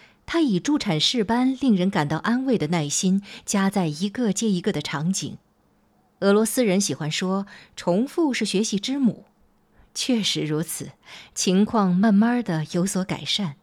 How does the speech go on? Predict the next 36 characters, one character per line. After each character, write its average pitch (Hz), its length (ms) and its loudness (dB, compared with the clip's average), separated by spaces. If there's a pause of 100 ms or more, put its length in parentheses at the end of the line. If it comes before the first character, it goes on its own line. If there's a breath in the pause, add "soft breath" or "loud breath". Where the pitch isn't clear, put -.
(500)
有 175 180 4
一 175 80 0
天， 226 340 2 (360 loud breath)
我 240 80 6
发 311 140 4
现 320 160 0
自 311 160 2
己 165 120 -2
不 160 180 -2
再 285 160 -2
出 165 220 -4
错， 156 340 -8 (300)
终 214 260 6
于 170 140 0
松 180 240 0
了 175 80 0
口 - 180 -10
气。 - 300 -8 (500 soft breath)
我 220 160 4
已 214 60 6
经 214 160 4
度 226 180 4
过 190 160 -2
了 175 80 0
最 196 220 0
初 226 180 -2
的 202 80 0
困 160 280 -4
惑， 139 260 -10 (580)
可 - 160 2
以 277 100 6
开 233 220 2
始 175 140 -2
将 208 200 4
经 262 260 2
验 208 260 0